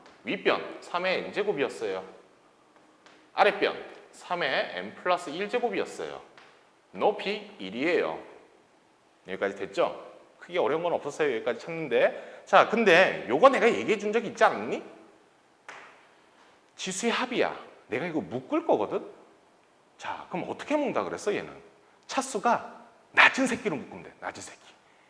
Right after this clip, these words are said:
n이 낮아요? 지금 n 플러스 일이 낮아요. n이 낮죠, n이. 그럼 n이 낮기 때문에 자, 얘를 어떻게 묶을 거냐면은 쓱 가서 이분의 일에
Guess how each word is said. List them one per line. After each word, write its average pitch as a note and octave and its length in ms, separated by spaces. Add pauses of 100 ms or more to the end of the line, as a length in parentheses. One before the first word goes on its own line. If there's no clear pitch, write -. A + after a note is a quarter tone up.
(140)
n이 F#3+ 260
낮아요? E3+ 380
지금 D#3+ 200
n G#2 160
플러스 E3+ 320
일이 G3+ 160
낮아요. D#2+ 380 (400)
n이 G#2+ 240
낮죠, G3+ 300
n이. F2 340 (540)
그럼 B2+ 160
n이 C3 220
낮기 - 300
때문에 A#2 640 (220)
자, F2+ 180
얘를 C#3+ 160
어떻게 - 360
묶을 A3 280
거냐면은 G#2 720
쓱 A#2+ 420
가서 F#2+ 1000
이분의 A2 520
일에 B2+ 580